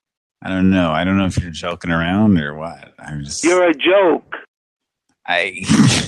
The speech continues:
Speaker 1: <laughs> come on now. Come
Speaker 2: I
Speaker 1: on
Speaker 2: drive
Speaker 1: now.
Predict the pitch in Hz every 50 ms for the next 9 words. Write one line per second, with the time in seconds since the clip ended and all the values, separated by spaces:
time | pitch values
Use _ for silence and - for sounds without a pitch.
0 | - - _ _ _ _ _ _ - - 147 123 107 95 90 87 82 71 62 -
1 | - - - - _ _ _ _ _ _ _ _ _ _ _ _ _ _ _ _
2 | _ _ _ _ _ _ _ _ _ _ _ _ _ _ _ _ _ _ _ _
3 | _ _ _ _ _ _ _ _ _ - - 135 117 220 - 170 160 156 160 156